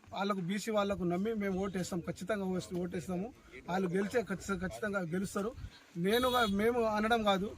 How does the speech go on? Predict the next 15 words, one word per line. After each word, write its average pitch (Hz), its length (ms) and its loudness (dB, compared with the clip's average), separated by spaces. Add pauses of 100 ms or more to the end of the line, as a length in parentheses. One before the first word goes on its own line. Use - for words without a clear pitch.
తుర్కాపల్లి 226 520 2
మండల 220 260 4 (100)
యువ 233 160 4
నాయకులు, 233 380 2
నాయకులు 233 440 2
కానీ, 202 260 4 (520)
ఆ, 180 60 0 (540)
మహిళలు 240 380 8
కానీ, 214 280 6 (360)
ఇక్కడ 240 200 2
ఉన్న 233 240 4
నాయకులు, 233 500 4 (200)
పెద్ద 196 140 4
మనుషులు, 226 420 2
సర్పంచులు, 202 540 0